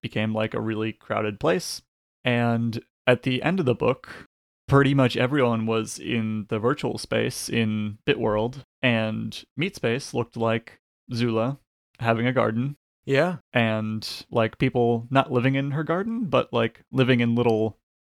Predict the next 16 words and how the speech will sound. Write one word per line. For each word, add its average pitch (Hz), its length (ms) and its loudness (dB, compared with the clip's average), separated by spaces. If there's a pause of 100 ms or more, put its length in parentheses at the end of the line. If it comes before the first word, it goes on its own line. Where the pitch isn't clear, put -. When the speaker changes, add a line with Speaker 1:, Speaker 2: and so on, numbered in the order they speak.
Speaker 2:
Yeah. 403 320 -2
Speaker 1:
human 123 420 4
<laughs> 120 60 4
reservations 120 1040 0 (320)
that 127 120 4
aren't 131 220 2
dedicated 139 400 6
to 139 80 2
solar 135 260 2
power. 113 360 2 (240)
Speaker 2:
There 151 140 4
was 147 140 4
an 135 120 -4
element 147 500 0
that 131 160 -4
they, 117 420 -2